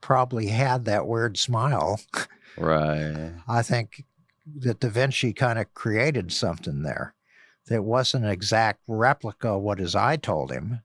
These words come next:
Speaker 1: he was creating something more. Okay, so like an, an artist,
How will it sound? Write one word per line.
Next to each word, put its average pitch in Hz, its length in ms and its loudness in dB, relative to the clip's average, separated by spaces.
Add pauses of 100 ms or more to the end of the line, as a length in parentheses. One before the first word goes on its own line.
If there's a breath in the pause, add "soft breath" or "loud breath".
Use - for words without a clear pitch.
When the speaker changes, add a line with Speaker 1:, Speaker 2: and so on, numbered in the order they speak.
(1040)
Speaker 1:
he 120 240 2
was 107 300 0
creating 107 720 0
something 107 500 -2
more. 98 460 0 (1200)
Okay, 95 480 0
so 113 260 0
like 107 260 0
an, 107 120 0
an 98 120 0
artist, 107 580 0